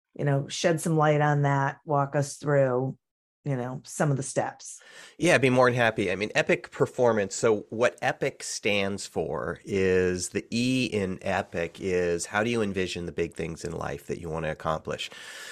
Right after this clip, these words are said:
Speaker 2: Whether it's in life, whether it's in your career, whether it's with the business teams you're working with, you've got to be able to see that future. You got to be able to kind of know what your values are and your purpose is,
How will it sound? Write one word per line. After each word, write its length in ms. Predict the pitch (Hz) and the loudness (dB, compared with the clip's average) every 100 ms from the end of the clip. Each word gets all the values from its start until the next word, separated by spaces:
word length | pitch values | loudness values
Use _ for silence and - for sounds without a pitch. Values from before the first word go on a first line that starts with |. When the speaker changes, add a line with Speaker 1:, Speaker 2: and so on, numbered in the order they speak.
| - | -10
Speaker 2:
Whether 300 | - 107 107 | 4 6 6
it's 140 | 98 101 | 4 0
in 100 | 95 | 2
life, 400 | 101 104 107 - | 4 4 4 0
whether 260 | 92 90 | 0 0
it's 160 | 82 - | -2 -4
in 120 | 85 | -6
your 120 | 82 | -6
career, 600 | - - 95 95 95 95 | -8 -4 2 4 4 4
whether 280 | 90 87 82 | 2 0 -2
it's 160 | 80 - | -4 -6
with 160 | 82 | -4
the 100 | 101 | -4
business 460 | 80 92 92 92 - | 2 0 2 -4 -4
teams 360 | 101 92 87 | -2 -4 -4
you're 120 | 87 85 | -4 -2
working 460 | 87 80 - 82 | 0 -2 -4 -4
with, 420 | 82 80 78 78 - | -2 0 0 -4 -8
you've 220 | 90 - | -10 0
got 160 | 92 | 2
to 60 | 92 | 2
be 120 | 90 | 2
able 120 | 87 85 | 0 -2
to 100 | 80 | -4
see 440 | - - 92 92 | -4 -2 -4 -4
that 300 | 85 85 - | -2 -4 -6
future. 720 | - 82 82 - 80 73 69 | -12 -8 -6 -6 -6 -6 -8
You 80 | - | -10
got 120 | 92 | -8
to 40 | 85 | 0
be 80 | 90 | 0
able 100 | 85 | 0
to 60 | |
kind 180 | - 87 | -2 -4
of 80 | 85 | 0
know 120 | 85 | 0
what 180 | 85 - | -2 -4
your 100 | 85 | -6
values 520 | 80 80 85 82 82 | -2 -2 -2 -6 -6
are 200 | 80 80 | -6 -4
and 100 | 80 | -6
your 80 | 78 | -10
purpose 500 | - 90 - - - | -2 -2 0 -6 -2
is, 260 | 80 78 | -2 -4